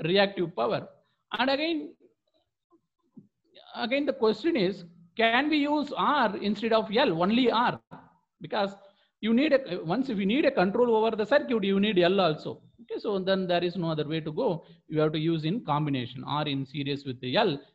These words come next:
or R in parallel with L, something like that you have to introduce. Because once if you, uh, use a very, uh, heavy equipment and all, whether you like it or not,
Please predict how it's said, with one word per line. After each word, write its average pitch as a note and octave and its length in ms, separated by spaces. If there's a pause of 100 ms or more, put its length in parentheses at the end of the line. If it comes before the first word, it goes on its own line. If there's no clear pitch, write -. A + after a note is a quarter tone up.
(120)
or C#3 120
R C#3+ 260
in C3+ 160
parallel C#3 380
with C3 160
L, F3+ 260
something C#3+ 360
like C3 200
that G#3+ 240
you C#3+ 60
have C3 160
to B2+ 60
introduce. A#2+ 420
Because D#3 280 (360)
once G3 340
if E3+ 140
you, D#3 340 (440)
uh, D3 280
use F#3+ 320
a F3+ 80
very, F#3 500
uh, D3 160
heavy G3 220
equipment F3+ 480
and D#3+ 160
all, D#3 420
whether D3+ 200
you D3 160
like G3 220
it G3+ 100
or E3+ 120
not, D#3+ 380